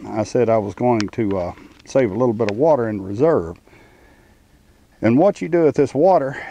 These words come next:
is you pour just a little bit and on top of this coffee. And it's supposed to make the, uh, settles brown, or so my grandfather told me.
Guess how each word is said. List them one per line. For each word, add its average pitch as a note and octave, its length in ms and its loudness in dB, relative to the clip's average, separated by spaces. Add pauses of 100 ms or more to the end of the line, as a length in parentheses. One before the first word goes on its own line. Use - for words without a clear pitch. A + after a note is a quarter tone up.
(220)
is A#2+ 420 -2
you A#2 140 0
pour D3+ 460 0 (840)
just E3 240 0
a E3+ 60 0
little F3 180 2
bit E3 320 2 (460)
and B2+ 100 0
on C3 220 2
top C3 400 0 (480)
of G#2 80 -8
this G2+ 180 -4
coffee. - 540 -2 (1200)
And G#2+ 120 0
it's A#2 160 0
supposed D3 520 -2
to F#2 60 -8
make A2 300 -4
the, A2 200 0
uh, F#2+ 200 0 (140)
settles F#2+ 420 -2
brown, B2 380 -6 (100)
or G2+ 280 -6 (120)
so F#2+ 200 -6
my D#2 100 -12
grandfather F#2+ 560 -6
told G#2 240 -4
me. C3+ 140 -6